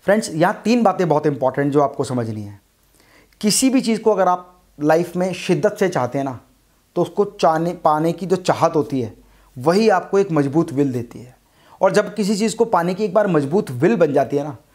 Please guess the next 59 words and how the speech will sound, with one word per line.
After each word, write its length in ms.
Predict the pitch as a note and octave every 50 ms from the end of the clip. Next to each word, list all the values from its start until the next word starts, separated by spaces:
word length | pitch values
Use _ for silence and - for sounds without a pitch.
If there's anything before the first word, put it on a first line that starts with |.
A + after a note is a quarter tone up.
| _ _ - _ _ -
तो 60 | A3+
उसको 200 | A3 A3+ - C4
हासिल 400 | G#3 - B2+ D3 D#3 - B3+ B3
करने 280 | B3 A3+ A3 G#3 A3
के 80 | G#3+ A#3+
लिए 100 | B3+ B3+
जितनी 320 | D#3+ D#3+ F3 F3+ - B3
भी 100 | A#3+ C4
स्किल्स 400 | A#3 - - - A3+ A3 A3+ -
चाहिए, 360 | - F3+ D3 C3 A#2+ A#2 - - _ _ _ _ _ _
उस 140 | - F#3 F3+
पर 120 | - A3 G#3+
आप 120 | G#3+ -
निरंतर 360 | F3+ D#3 D#3 D3+ D3+ D#3+ D#3
काम 200 | C3+ C#3+ C3+ B2
करते 240 | A#2+ A#2+ A2+ - F#3
हैं। 60 | F#3+
और 60 | F#3
मैंने 180 | F3+ F3+ G3 G3+
भी 120 | F#3 F3
यही 140 | D#3 C#3 B2+
किया। 240 | - - - B2+ - - _ _ _ - - - -
मेरे 140 | D#3 G3 A3
पास 180 | A3 B3 A#3+
केवल 220 | B3 B3+ A#3+ A#3+ A#3+
एक 100 | A#3+ F#3+
मजबूत 340 | F#3 F3+ E3+ E3+ G#3+ F3+ C#3+
विल 220 | C3 F3 F3+ F3+ F3+
थी 100 | G#3 G#3
कि 80 | G3 G#3+
मुझे 220 | F#3+ F#3+ F3 F3
वेट 180 | D3+ D#3 D3+ D#3
लॉस 160 | D#3+ C#3+ -
करना 240 | - C3 B2+ - B2+
है, 100 | B2+ - _ _ _ _ _ _ _
मुझे 160 | D#3 F3 F#3+
सिक्स 220 | F#3+ - F#3+ F#3 -
पैक 140 | G3+ F#3 -
एब्स 180 | E3+ D#3 D3 B2+
बनाने 300 | B2 C#3 C3 B2 A#2 A#2+
हैं, 160 | A#2+ B2 _ _ _ _ _ - - _
लेकिन 200 | D#3+ G3+ G3 A#3
मेरे 140 | A#3 A#3 A3+
पास 120 | G3+ - -
स्किल 280 | - - - C4 B3
नहीं 160 | G3 D#3+ C3 A#2
थी। 280 | - - A2 - _ _ _ _ _ _ _ _ _ - -
अगर 200 | F3+ F#3 A3+ A3
मजबूत 400 | G#3 G3+ F#3+ F#3 G#3 B3 A#3+ -
विल 180 | F3+ G3+ G#3+
है, 60 | A3 A3
तो 120 | A3 A#3+
स्किल 240 | A3+ - - A3 G#3+
को 80 | A3
डेवलप 320 | G3+ D#3+ D3+ D3+ D#3+ D#3+ D#3+
किया 160 | - D3 C#3
जा 100 | C3 B2
सकता 340 | A#2 - - _ _ - C#3
है। 100 | B2+ -